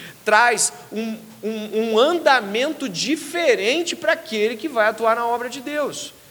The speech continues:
E ele está tentando mostrar pra essas pessoas que elas não podem se casar sem esquecer disso. E nem devem ficar solteiras achando que estão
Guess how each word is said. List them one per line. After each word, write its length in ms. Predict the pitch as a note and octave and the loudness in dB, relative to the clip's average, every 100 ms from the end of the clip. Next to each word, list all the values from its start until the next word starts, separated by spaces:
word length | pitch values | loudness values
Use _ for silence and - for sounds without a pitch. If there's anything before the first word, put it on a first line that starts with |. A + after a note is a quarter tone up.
| - - | -20 -8
E 120 | C4+ | -2
ele 160 | C4 G#3+ | -2 -2
está 200 | A3 A3 | 0 0
tentando 440 | A3 C4+ C4 G3 G3 | 0 -6 -4 -6 -4
mostrar 440 | G#3+ G#3 F#3 E3 | -6 -4 0 0
pra 160 | E3 F3 | 0 -6
essas 240 | D#3+ - | -4 -6
pessoas 560 | - A3+ - G#3 A3+ A3+ - - - | -6 -8 -2 0 0 0 -8 -20 0
que 80 | |
elas 220 | B3+ B3 A3 | 2 2 0
não 160 | C#4 | -4
podem 380 | E4 A3 F3+ F3 | 2 2 4 2
se 160 | - E3+ | -2 0
casar 480 | E3+ D#3 F3+ A3 | 0 2 4 4
sem 440 | B3 - - A#3 A3+ | 2 0 2 0 0
esquecer 440 | A3+ C#4 - C4 | -4 -4 -6 -8
disso. 420 | B3 C4+ A3+ - - - _ - - | -12 -12 -10 -12 -14 -20 _ -20 -10
E 120 | A#3 B3+ | -2 2
nem 260 | G#3+ C4+ | 4 2
devem 340 | B3+ G#3+ G3+ G3 | 4 4 4 0
ficar 300 | F#3 F3+ E3 | -4 -2 -2
solteiras 880 | - E3+ C#3 G3+ B3 A3 C3+ - - - - | -4 -8 -4 0 2 2 -2 -6 -10 -20 -4
achando 420 | A#3+ - G3 G3+ | -2 0 -4 -4
que 100 | B3 | -6
estão 380 | A#3 G3 F#3 | -6 -4 -4